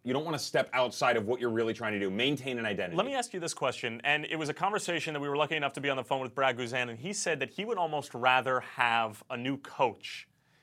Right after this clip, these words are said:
Speaker 2: heading into Scotiabank concacaf Champions League at the beginning of the season rather than having a slew of new players. Do you agree with that?
Speaker 1: Yes.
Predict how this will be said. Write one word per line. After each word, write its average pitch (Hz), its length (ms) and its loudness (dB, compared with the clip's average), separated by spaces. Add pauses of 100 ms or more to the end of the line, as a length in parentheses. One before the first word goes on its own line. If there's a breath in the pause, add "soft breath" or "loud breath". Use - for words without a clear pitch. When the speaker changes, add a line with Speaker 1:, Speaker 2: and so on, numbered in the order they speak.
(180)
Speaker 2:
heading 143 260 2
into 123 200 -4
Scotiabank 120 420 -2
concacaf 117 400 -2
Champions 117 380 -6
League 117 140 -6
at 113 80 -6
the 107 80 -10
beginning 117 240 -4
of 113 60 -6
the 113 60 -6
season 113 340 -8
rather 127 320 6
than 120 140 -2
having 120 480 0 (100)
a 123 80 -4
slew 135 500 -2
of 117 120 -4
new 120 180 -6
players. 110 600 -2 (200)
Do 143 80 -4
you 143 40 -2
agree 147 160 -4
with 160 120 -4
that? 185 200 -2 (500)
Speaker 1:
Yes. 107 380 -2